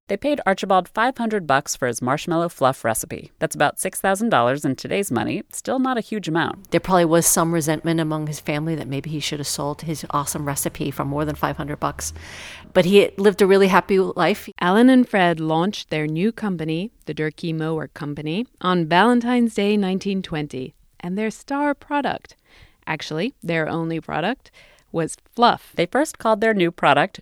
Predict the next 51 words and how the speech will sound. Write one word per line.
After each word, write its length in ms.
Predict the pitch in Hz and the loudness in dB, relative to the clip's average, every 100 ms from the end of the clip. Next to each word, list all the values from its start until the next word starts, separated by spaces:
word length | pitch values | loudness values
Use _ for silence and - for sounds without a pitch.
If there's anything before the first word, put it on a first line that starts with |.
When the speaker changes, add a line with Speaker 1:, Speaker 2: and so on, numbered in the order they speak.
| _ - | _ -8
Speaker 1:
Toot 260 | 220 - | -8 -8
Sweet 320 | - 208 - | -6 -6 -2
Marshmallow 460 | 135 143 151 151 151 | -2 -2 0 0 0
Fluff 340 | - - - - | -2 -4 -6 -14
because 260 | - 156 151 | -6 -4 -2
they 100 | 139 | -2
served 280 | 131 120 | 0 0
in 120 | 117 113 | -2 0
France 260 | 190 339 | 0 0
together, 400 | - 82 80 80 | -2 -2 -2 -2
but 180 | - 262 | -2 -2
luckily 340 | 285 285 302 | -4 -2 -6
they 160 | 302 277 | -4 -2
dropped 340 | 156 151 - | 2 0 0
the 80 | 156 | -8
Toot 340 | - - 196 - | -6 -8 -8 -6
Sweet 300 | 190 147 - | -4 -4 -6
pretty 160 | 165 | -8
quickly. 400 | - 139 - 156 - - - - | -4 -4 -2 -6 -12 -20 -20 -4
The 100 | 214 | 0
local 260 | 254 294 | 2 0
paper 340 | - 190 196 180 | 0 0 2 4
wrote 220 | 156 151 | 6 4
about 280 | 147 139 139 | 2 2 2
the, 160 | 143 135 | -2 -4
quote, 300 | - 127 - | -4 -6 -4
"new 280 | 120 127 160 | -2 2 2
firm 360 | - 135 156 110 | 0 0 2 2
in 160 | 113 | -2
town" 380 | - - 131 190 - - - | -4 -6 -4 -6 -10 -14 -2
and 120 | 170 | 2
how 100 | 185 | 2
these 220 | 175 160 | 0 -2
two 320 | - 226 233 | -6 -4 -2
hometown 500 | 214 202 196 208 196 | -2 -2 0 0 0
boys 320 | 117 139 147 | 2 2 2
are 80 | 131 | 0
back 340 | 107 113 117 - | -2 -4 -4 -6
from 180 | 190 | -2
the 80 | 196 | -2
war 260 | 139 139 147 | 2 2 2
and 140 | 123 | 0
ready 180 | 123 135 | 0 -2
to 120 | 120 | -4
fight 360 | - - 233 - | -6 -4 -4 -2
their 160 | 233 | -2
way 240 | 190 147 160 | 0 0 0
into 180 | 160 - | -2 -6
the 80 | |
business 400 | 131 123 113 - | -4 -2 -2 -6
world. 320 | - 67 67 | -6 -6 -8